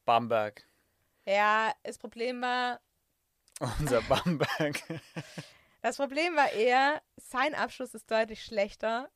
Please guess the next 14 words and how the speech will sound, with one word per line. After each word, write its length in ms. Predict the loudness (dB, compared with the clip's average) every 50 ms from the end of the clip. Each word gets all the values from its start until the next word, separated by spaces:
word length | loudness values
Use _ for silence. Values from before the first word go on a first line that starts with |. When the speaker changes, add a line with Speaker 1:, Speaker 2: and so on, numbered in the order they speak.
| _ _ _
Speaker 2:
gewesen 460 | -14 -12 -8 -4 -4 -4 -4 -4 -6 -8
als 240 | -8 -8 -10 -10
meiner. 560 | -8 -6 -4 -4 -4 -4 -4 -4 -4 -6 -6 -8
Speaker 1:
Mhm. 320 | -10 -10 -10 -10 -10 -12 -14 _ _ -20 -20 _ _ _ _ _ _ _ _
Speaker 2:
Und 200 | -4 -4 -4 -2 0
er 260 | 4 4 6 6 4 4
hatte 220 | 2 0 0 0
halt 120 | -2 -2 -2
das 140 | -6 -8 -6
Jobangebot 1160 | -2 0 0 0 -2 -6 -10 -10 -10 -12 -12 -10 -8 -4 -2 -2 -2 -2 -4 -6 -12 -20 -20 _ _ _ _ _ _ _ _ -14
Speaker 1:
Mhm. 180 | -12 -6 -4
Speaker 2:
bei 100 | -2 -2
dem 120 | -2 -2 -4
Automobilzulieferer. 1080 | -6 -6 -8 -10 -12 -10 -10 -10 -12 -10 -12 -10 -10 -8 -8 -8 -6 -6 -6 -8 -10